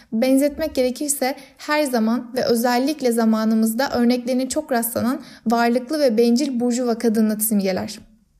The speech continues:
Yani benim gözümde de Hera, Hugo ve Tolga abideki cadısıyla ya da Roket takımındaki Jesse'den farksız. Çünkü kendi oğlu çirkin doğdu diye onu aşağı fırlatan, Zeus'a gücü yetmediği için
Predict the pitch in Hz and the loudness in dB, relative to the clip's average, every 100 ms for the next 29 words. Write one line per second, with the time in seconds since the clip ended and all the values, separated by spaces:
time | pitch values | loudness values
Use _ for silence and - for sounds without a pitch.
0 | - 320 392 294 311 392 381 339 349 381 | -4 -2 0 0 0 0 0 0 0 0
1 | 311 285 320 262 392 - - - - 302 | 0 2 2 2 0 -6 -20 -4 0 2
2 | 330 330 320 302 285 320 311 269 269 277 | 2 0 2 2 4 0 2 0 2 2
3 | 240 233 254 - 277 185 185 - - - | 2 2 0 0 2 2 0 -6 -18 -8
4 | 269 254 269 269 339 330 302 277 269 277 | 0 2 2 2 0 -2 0 2 2 2
5 | 277 233 285 - 233 254 277 262 220 220 | 2 2 2 0 0 0 -2 0 -2 -2
6 | - - - - - 311 302 - 302 269 | -6 -8 -10 -20 -8 -8 -6 -6 0 2
7 | 285 330 285 262 240 240 - 247 302 269 | 2 2 2 2 2 0 -2 -2 0 2
8 | 269 294 254 277 339 262 262 247 233 254 | 2 0 -2 -2 0 -2 -2 0 0 0
9 | 269 277 214 196 - 190 - - - - | -2 -2 -4 -4 -6 -8 -10 -16 -18 -4
10 | 277 311 311 262 247 277 330 330 285 226 | 0 0 -2 -2 -2 0 -2 -2 0 2
11 | 226 226 403 | 0 -2 -6